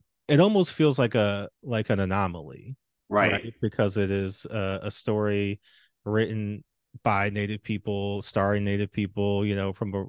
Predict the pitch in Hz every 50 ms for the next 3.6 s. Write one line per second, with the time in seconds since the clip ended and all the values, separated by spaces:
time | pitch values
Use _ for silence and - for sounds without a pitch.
0 | 90 104 - 113 107 107 107 104 101 101 101 101 104 98 107 98 98 104 - -
1 | 107 - - 107 101 98 - - 98 95 95 - - 98 104 101 98 98 98 98
2 | 95 - - - - - - _ _ - 104 101 - - - - 131 131 147 156
3 | 160 156 156 156 156 156 101 104 - - -